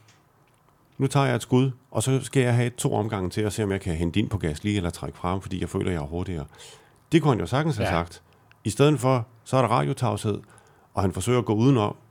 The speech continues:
Speaker 1: Ikke bare én gang, for at vide én gang, "Det kan du ikke, du kan ikke gå udenom i sving et." Han forsøger en gang mere at gå udenom i sving et,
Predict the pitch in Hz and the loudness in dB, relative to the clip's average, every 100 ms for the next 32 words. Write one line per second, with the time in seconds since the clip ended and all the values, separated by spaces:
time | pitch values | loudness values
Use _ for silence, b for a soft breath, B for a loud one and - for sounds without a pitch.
0 | _ 135 120 101 - 156 135 113 - - | _ -2 0 0 2 2 2 0 -2 -14
1 | - - - 104 90 98 117 127 113 - | -16 -14 -4 -2 0 0 0 2 0 0
2 | - 147 131 117 117 117 135 123 120 110 | 0 0 0 -2 -4 -6 -4 -2 0 0
3 | 92 85 90 87 - B B B B - | -2 -2 -2 -2 -6 B B B B -6
4 | 95 98 143 123 117 107 - 127 165 143 | -4 0 0 2 0 -2 -2 0 0 -2
5 | - - 95 104 107 85 85 - 82 87 | -8 -8 0 2 4 2 -2 -2 -2 -2
6 | - | -6